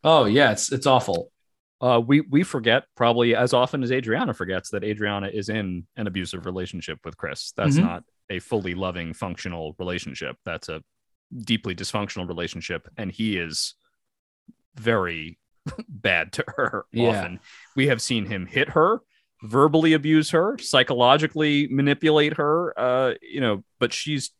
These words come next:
Speaker 2: totally trapped.
Speaker 1: Yeah.
Speaker 2: Al-, also, and make the F B I characters even worse, they know the extent of this abuse in this relationship.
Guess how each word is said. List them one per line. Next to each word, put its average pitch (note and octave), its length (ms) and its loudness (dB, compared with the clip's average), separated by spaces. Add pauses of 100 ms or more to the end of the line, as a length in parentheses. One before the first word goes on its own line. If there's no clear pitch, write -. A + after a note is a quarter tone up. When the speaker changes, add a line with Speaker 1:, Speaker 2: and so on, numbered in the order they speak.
(160)
Speaker 2:
totally D3 300 -2
trapped. - 460 -4 (480)
Speaker 1:
Yeah. A2+ 220 -2 (600)
Speaker 2:
Al-, - 200 6
also, A3 500 6
and D3 240 2 (140)
make C#3+ 180 4
the C#3 120 6
F C3 100 4
B C3+ 80 4
I A#2+ 80 6
characters A#2+ 420 2
even G2 180 -2
worse, C#3 300 2 (200)
they A2 280 6
know C#3+ 240 6
the G2+ 140 0
extent E2+ 360 -8
of E2 100 -8
this E2+ 160 -6
abuse D2 280 -10
in E2 80 -16
this D2 180 -14
relationship. - 480 -16